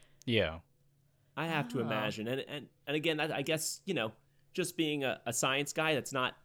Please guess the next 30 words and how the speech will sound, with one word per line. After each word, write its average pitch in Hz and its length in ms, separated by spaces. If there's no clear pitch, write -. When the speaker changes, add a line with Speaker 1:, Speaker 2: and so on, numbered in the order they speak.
Speaker 2:
how 143 120
you 131 120
would 113 120
technically 139 440
eat 151 180
things, 277 420
<laughs> - 40
I - 640
guess. - 240
So, 254 220
Speaker 3:
<laughs> - 420
Speaker 2:
uh, 156 540
maybe 170 380
it 175 140
was 151 240
just, - 460
uh, 127 300
a 135 80
protection 143 600
thing 156 340
or 110 280
something 135 320
along 127 380
those 135 220
lines. 143 520
Speaker 3:
Yeah, 151 300
that's 240 160
a 285 40
good 262 160
point. 175 340